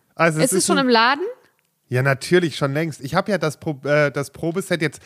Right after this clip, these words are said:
Speaker 1: kann ich
Speaker 2: Ah.
Speaker 1: mich natürlich nicht mit den Proje-, äh, Produkten einreiben, weil es ist einfach ein, ein eher weiblich gelesenes Produkt, möchte ich mal sagen. Oder ein Produkt, womit ich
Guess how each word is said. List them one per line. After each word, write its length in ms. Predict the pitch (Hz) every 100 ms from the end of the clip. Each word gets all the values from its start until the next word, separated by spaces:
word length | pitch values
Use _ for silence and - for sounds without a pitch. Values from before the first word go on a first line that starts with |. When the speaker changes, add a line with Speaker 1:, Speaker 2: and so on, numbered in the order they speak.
| - - -
Speaker 1:
kann 220 | 156 165
ich 160 | 190 -
Speaker 2:
Ah. 20 |
Speaker 1:
mich 160 | 196 190
natürlich 560 | 175 - 175 170 160
nicht 360 | 156 185 - -
mit 180 | 170 165
den 180 | 160 151
Proje-, 420 | - 151 156 160
äh, 100 | 147
Produkten 600 | - 156 143 160 _ 156
einreiben, 840 | - 135 156 170 143 131 131 151
weil 160 | 139 135
es 180 | 135 165
ist 140 | 151
einfach 420 | 139 143 151 131 - - - -
ein, 320 | 143 143 135 123 _ _ _ _ _ _ -
ein 260 | 139 139 - _ _
eher 580 | 156 156 151 143 139 135 _ _ _ _ _ -
weiblich 720 | 117 127 147 160 - 127 -
gelesenes 600 | 117 113 117 101 110 -
Produkt, 720 | - 117 110 180 - - - - _ -
möchte 280 | 131 - 139
ich 80 | 127
mal 140 | 127
sagen. 340 | 123 120 139
Oder 200 | 123 131
ein 180 | 139 135
Produkt, 560 | - 147 139 170 - -
womit 260 | 139 143 -
ich 180 | -